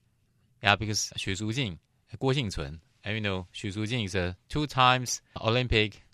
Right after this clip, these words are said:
gold medalist. Archery is also our very strong sport category. And don't forget our baseball. Yeah, because, you know, for Taiwanese people,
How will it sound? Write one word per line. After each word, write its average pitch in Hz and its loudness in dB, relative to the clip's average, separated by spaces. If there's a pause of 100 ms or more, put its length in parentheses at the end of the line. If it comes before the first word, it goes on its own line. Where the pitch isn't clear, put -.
gold 110 2
medalist. 98 0 (880)
Archery 135 2
is 87 -6
also 98 2 (720)
our 98 4
very 107 2
strong 113 -2 (360)
sport 101 -2
category. 90 -2 (440)
And 98 4
don't 143 0
forget 107 2
our 98 4 (960)
baseball. 113 4 (240)
Yeah, 101 4
because, 104 -2
you 104 -2
know, 90 0 (120)
for 98 2 (320)
Taiwanese 107 0
people, 139 2